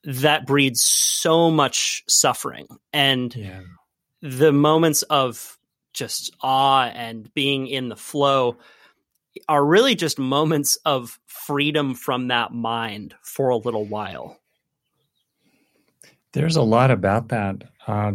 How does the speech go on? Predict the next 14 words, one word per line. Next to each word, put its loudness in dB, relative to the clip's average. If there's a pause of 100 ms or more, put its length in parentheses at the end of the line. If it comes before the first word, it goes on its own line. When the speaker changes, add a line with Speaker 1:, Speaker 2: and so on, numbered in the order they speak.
(180)
Speaker 2:
tell 0
me 6
what 2
you -2
think -4
about -2
this. -6
So -4
on 0
the 6
one 6
hand, 2 (720)
it's 2
actually 0